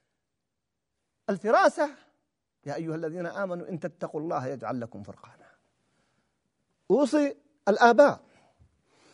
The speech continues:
الأمهات، المربين أن يتفرسوا في أولادهم، أن يتفرسوا في طلابهم. ما يدريك أن هذا الابن الذي أمامك وهو واحد من أبنائك،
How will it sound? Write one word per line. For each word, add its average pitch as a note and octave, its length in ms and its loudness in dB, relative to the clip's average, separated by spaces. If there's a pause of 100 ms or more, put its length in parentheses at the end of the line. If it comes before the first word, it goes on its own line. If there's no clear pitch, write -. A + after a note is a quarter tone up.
(200)
الأمهات، G3 720 -4 (640)
المربين E3 800 0 (1400)
أن A#3 100 6
يتفرسوا D#4+ 680 10
في C#4+ 160 4
أولادهم، A#3+ 720 6 (220)
أن G#3 120 0
يتفرسوا A3+ 520 4
في B3 160 0
طلابهم. B3 840 6 (800)
ما D4+ 200 8
يدريك F#4 420 4
أن D4 260 6
هذا D4+ 260 8
الابن D#4 260 6
الذي C#4 280 6
أمامك C4 520 2 (320)
وهو G#3+ 200 10
واحد D#4+ 340 10
من D4+ 200 -2
أبنائك، C#4 580 2